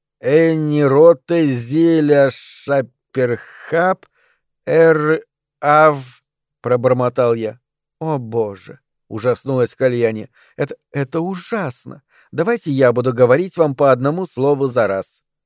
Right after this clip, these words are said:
«Звучит заманчиво», сказал я и махнул рукой одной из бортпроводниц,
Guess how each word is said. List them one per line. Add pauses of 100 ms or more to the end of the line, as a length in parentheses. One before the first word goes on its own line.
(400)
«Звучит
заманчиво», (380)
сказал
я (280)
и
махнул
рукой
одной
из
бортпроводниц,